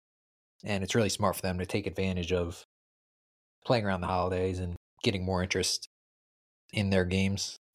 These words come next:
and in their league. And I think part of what makes the N F L season, football season so great,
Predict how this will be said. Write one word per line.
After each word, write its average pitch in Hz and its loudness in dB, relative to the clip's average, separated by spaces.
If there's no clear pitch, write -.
and 92 -2
in 90 0
their 92 2
league. 101 2
And 98 -4
I 98 0
think 104 -8
part 113 4
of 104 -6
what 104 -4
makes 98 -2
the 110 2
N 98 2
F 92 -2
L 95 4
season, 95 -2
football 95 -2
season 92 -2
so 98 2
great, 95 2